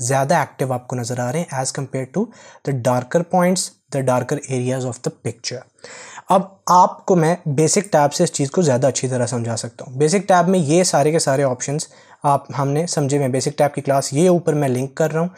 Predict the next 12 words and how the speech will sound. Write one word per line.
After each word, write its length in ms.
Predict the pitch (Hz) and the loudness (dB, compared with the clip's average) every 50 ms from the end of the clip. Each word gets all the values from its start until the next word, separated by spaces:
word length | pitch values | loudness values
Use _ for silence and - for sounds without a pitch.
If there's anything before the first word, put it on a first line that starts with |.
| - - - - - | -14 -20 -20 -20 -8
So, 160 | - - 143 143 | -2 0 2 2
अगर 240 | 139 135 143 147 151 | 4 4 4 4 4
आपने 300 | 143 139 - 147 143 135 | 4 2 0 -2 -2 -2
नहीं 220 | 127 131 143 160 | -2 0 0 2
ली 160 | 170 175 180 180 | 2 2 2 2
तो 120 | - 151 | 2 2
आप 160 | 139 127 127 - | 2 2 0 -2
उस 80 | - | -10
क्लास 280 | - - 135 123 120 - | -6 -4 -4 -4 -4 -4
को 100 | - 131 | -4 -4
ले 120 | 123 135 | -2 0
लीजिए। 320 | 151 190 196 180 202 202 | 2 2 2 2 2 0